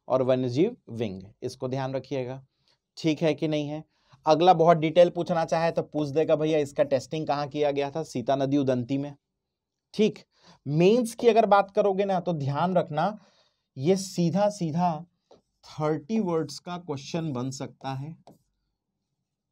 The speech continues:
ठीक, टेक्नोलॉजी वाला जो सेक्शन है ना, पेपर नंबर चार, उसमें डायरेक्ट पूछ देगा कि आपको एक शॉर्ट नोट लिखना है छत्तीसगढ़ एलिफेंट ट्रैकिंग और अलर्ट ऐप के बारे में।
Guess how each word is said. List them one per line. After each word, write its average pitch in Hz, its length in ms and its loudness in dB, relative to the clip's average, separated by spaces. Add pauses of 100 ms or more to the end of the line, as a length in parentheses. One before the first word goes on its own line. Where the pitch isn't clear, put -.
(100)
ठीक, 123 280 -6 (420)
टेक्नोलॉजी 160 520 0
वाला 196 160 8
जो 190 80 4
सेक्शन 190 380 -2
है 214 80 0
ना, - 20 -2
पेपर 165 240 -4
नंबर 165 240 -2
चार, 139 220 -2
उसमें 160 400 -2
डायरेक्ट 143 340 2
पूछ 135 160 -8
देगा 104 340 -10 (420)
कि 156 60 -6
आपको 139 300 0
एक 165 120 0
शॉर्ट 135 360 -4
नोट 156 200 -10
लिखना 143 260 -10
है 165 140 -8
छत्तीसगढ़ 147 680 -10
एलिफेंट 127 520 -10
ट्रैकिंग 135 500 -12
और 123 260 -6 (120)
अलर्ट 117 380 -6
ऐप 95 220 -10
के 113 80 -18
बारे - 300 -18
में। 104 100 -20